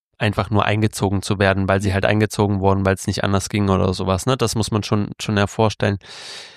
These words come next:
Speaker 1: Ähm, ich, also sozusagen, ich finde diese, diese Perspektive von Charlotte, ähm,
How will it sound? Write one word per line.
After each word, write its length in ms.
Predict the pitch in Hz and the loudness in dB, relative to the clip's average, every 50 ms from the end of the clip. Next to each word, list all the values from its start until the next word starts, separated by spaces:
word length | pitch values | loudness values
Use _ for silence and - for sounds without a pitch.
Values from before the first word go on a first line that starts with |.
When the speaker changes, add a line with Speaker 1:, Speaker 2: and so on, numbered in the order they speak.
| - _ _ _ _ _ _ _ _ _ _ _ _ _ _ _ | -20 _ _ _ _ _ _ _ _ _ _ _ _ _ _ _
Speaker 1:
Ähm, 540 | - 120 113 117 113 113 110 110 113 117 - - _ _ _ - | 0 2 2 2 2 2 2 0 0 -2 -4 -10 _ _ _ -6
ich, 180 | - 117 - - _ _ _ _ _ _ _ _ _ _ _ - | -6 -6 -6 -6 _ _ _ _ _ _ _ _ _ _ _ -2
also 240 | 139 120 113 123 120 | 0 0 2 2 0
sozusagen, 440 | 117 117 113 120 123 117 123 123 123 | 0 0 -2 -2 -2 0 2 2 2
ich 100 | 113 - | 2 0
finde 240 | - 139 131 131 127 | 0 0 2 2 2
diese, 440 | 120 113 104 113 113 107 110 110 - | 0 0 0 2 4 4 4 2 0
diese 560 | - - 107 101 107 101 101 101 98 101 98 - | -2 -4 -2 0 2 2 4 4 4 2 0 0
Perspektive 560 | - 113 101 - 104 98 - - 123 113 113 | 0 -4 -2 -2 -4 -6 -2 -2 0 0 0
von 220 | 107 - - 98 - | 0 2 0 0 0
Charlotte, 520 | - 101 98 101 - - 104 98 92 - - | 2 2 2 2 2 2 0 2 2 2 0
ähm, 240 | 95 95 90 87 | 0 0 0 0